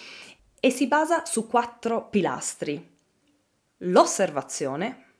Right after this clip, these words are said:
l'osservazione non manca mai, <laughs> l'identificazione dei sentimenti,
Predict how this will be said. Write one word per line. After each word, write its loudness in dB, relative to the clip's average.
l'osservazione -4
non -2
manca -4
mai, 6
<laughs> -6
l'identificazione 2
dei 2
sentimenti, -6